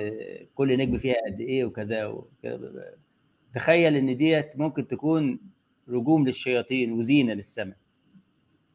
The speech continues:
فهو صدم من ال-، من الطرح، هو ذكي جدا. وبعدين بس، مش أنا اللي يعني، هو إيه ده، هو أنت أحمد بجد يعني اللي أنا أعرفه؟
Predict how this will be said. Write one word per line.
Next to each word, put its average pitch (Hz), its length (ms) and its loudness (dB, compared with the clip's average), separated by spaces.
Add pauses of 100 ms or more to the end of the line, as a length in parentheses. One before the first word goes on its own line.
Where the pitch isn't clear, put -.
(600)
فهو 165 600 4 (840)
صدم 170 300 6
من 113 180 0
ال-، 107 280 -4
من 110 100 -4
الطرح، 156 320 4
هو 117 140 0
ذكي 160 240 2
جدا. 104 440 -2 (1400)
وبعدين 135 280 -2
بس، 135 200 -6
مش 110 220 -6
أنا 180 160 2
اللي 131 160 0
يعني، 104 580 -6 (1400)
هو 117 100 -4
إيه 156 120 0
ده، 135 120 0
هو 135 120 2
أنت 156 120 0
أحمد 147 320 -2
بجد 123 300 -4
يعني 123 220 -8
اللي 113 180 -16
أنا 65 100 -12
أعرفه؟ - 180 -18